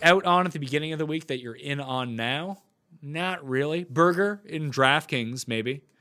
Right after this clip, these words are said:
Homa on DraftKings, Davis on DraftKings. I just, I kinda like those guys.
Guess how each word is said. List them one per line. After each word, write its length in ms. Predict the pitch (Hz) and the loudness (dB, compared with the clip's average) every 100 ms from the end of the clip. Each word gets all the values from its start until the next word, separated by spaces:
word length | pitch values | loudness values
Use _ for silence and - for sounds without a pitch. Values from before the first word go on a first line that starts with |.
| _ _ _ | _ _ _
Homa 280 | - 165 156 | 2 4 4
on 300 | 151 147 143 | 2 0 -2
DraftKings, 720 | 139 135 135 - 139 139 120 | -2 0 -2 -6 -8 -8 -6
Davis 400 | 127 127 131 127 | -2 0 -2 -4
on 180 | 123 117 | -4 -4
DraftKings. 640 | 120 117 117 - 123 120 | -2 -2 -4 -8 -10 -8
I 80 | 120 | -8
just, 300 | 117 - - | -8 -10 -8
I 100 | 113 | -8
kinda 220 | 120 117 | -6 -8
like 180 | 110 110 | -6 -8
those 220 | 117 107 | -8 -8
guys. 260 | 113 107 | -8 -10